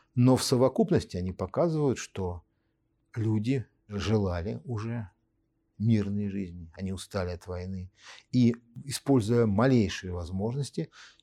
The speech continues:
и сами люди, и руководство страны старались развернуть их, подготовить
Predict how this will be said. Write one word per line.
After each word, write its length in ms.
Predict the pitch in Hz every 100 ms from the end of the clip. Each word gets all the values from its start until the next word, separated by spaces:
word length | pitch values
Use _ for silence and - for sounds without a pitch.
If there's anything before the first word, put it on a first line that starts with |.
| -
и 280 | 127 95 78 -
сами 380 | - 120 131
люди, 280 | 110 104 90
и 280 | - 120 95
руководство 600 | 87 - 104 98 - 95
страны 600 | - 95 90 104 135 -
старались 920 | - - 127 101 95 92 110 123 - - _ _ _ _
развернуть 760 | - 98 87 92 82 92 113 95
их, 320 | - - _ _ _ _ _ _ _
подготовить 840 | 90 85 92 - 98 104 101 -